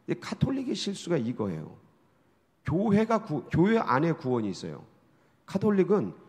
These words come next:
교회 안에 구원이 있습니다. 여러분, 교회 안에 구원이 있습니까? 예수 안에 구원이 있습니까? 이렇게 막 헷갈려 버린다니까.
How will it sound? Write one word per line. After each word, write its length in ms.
교회 280
안에 300
구원이 360
있습니다. 680
여러분, 320
교회 420
안에 420
구원이 440
있습니까? 580
예수 400
안에 220
구원이 280
있습니까? 460
이렇게 460
막 240
헷갈려 380
버린다니까. 720